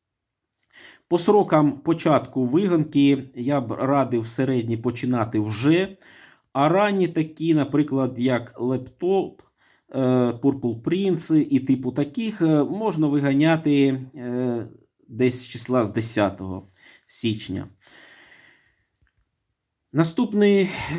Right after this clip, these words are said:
крок в початку виганки, це, е, щ-, ну, що таке процес виганки, всі ми знаємо, це підвищення температури.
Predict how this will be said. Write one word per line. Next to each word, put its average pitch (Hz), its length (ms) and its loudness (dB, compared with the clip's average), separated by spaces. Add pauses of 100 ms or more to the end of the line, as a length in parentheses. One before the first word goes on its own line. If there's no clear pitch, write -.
крок 208 420 0 (200)
в - 40 -20
початку 170 600 0
виганки, 160 840 4 (180)
це, 151 200 -2
е, 131 800 0
щ-, - 300 -14
ну, 175 140 -4 (100)
що - 180 -2
таке 165 280 2
процес 160 520 0
виганки, 160 600 2
всі - 380 -6
ми 131 120 0
знаємо, 156 400 2
це 135 400 -4 (380)
підвищення 123 560 0
температури. 170 840 0